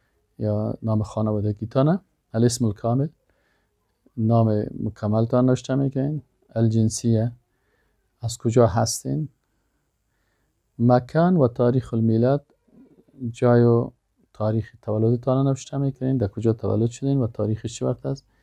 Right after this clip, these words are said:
رقم و جواز سفر، نمبر پاسپورتتان اینجا نوشته می‌کنین. المرافقون، اه، کسایی که همراه شما در این سفر یک جای هستن، نام‌های از اونها رو نوشته می‌کنین.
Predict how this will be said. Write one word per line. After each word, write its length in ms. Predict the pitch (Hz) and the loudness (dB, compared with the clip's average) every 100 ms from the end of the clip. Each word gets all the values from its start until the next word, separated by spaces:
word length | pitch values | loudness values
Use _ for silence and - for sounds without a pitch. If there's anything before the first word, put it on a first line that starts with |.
| _ _ _ _ _ _ - | _ _ _ _ _ _ 4
رقم 360 | 135 143 123 | 4 6 2
و 80 | 117 | 2
جواز 480 | 110 110 113 110 101 | 2 2 4 2 0
سفر، 580 | - 123 120 135 135 117 - | -4 -6 -2 -2 -2 -6 -8
نمبر 520 | 113 110 107 123 117 | -2 0 2 4 4
پاسپورتتان 640 | 117 104 - 120 120 135 | 0 -8 -6 -6 -2 0
اینجا 220 | 139 139 | 2 2
نوشته 300 | 139 135 - | 0 -2 -4
می‌کنین. 400 | 139 135 135 135 - _ _ _ _ _ _ | -6 -4 -4 -6 -8 _ _ _ _ _ _
المرافقون، 960 | 123 160 160 156 151 - 135 156 160 240 - _ _ - | 0 4 4 4 4 0 -6 -4 -4 -4 -10 _ _ -8
اه، 180 | 117 113 | -4 -2
کسایی 480 | - 110 - 123 123 | -2 -6 -2 0 0
که 340 | 135 143 - | 0 -2 -2
همراه 380 | - 113 113 120 | -2 0 2 2
شما 280 | 120 123 127 | 2 -2 0
در 80 | 127 | 0
این 80 | 110 | 0
سفر 480 | - 101 - 151 - _ _ _ _ _ _ _ _ - | -4 -8 -2 -2 -2 _ _ _ _ _ _ _ _ -2
یک 240 | 113 113 | 2 2
جای 180 | 117 127 | 2 2
هستن، 440 | 120 139 - 151 | 2 0 -2 -2
نام‌های 300 | 147 113 117 | 0 2 2
از 120 | 113 113 | 2 2
اونها 180 | 120 | 2
رو 120 | 143 165 | 2 0
نوشته 280 | 151 - | -4 -4
می‌کنین. 460 | 156 156 151 156 170 | -4 -2 -2 -4 -4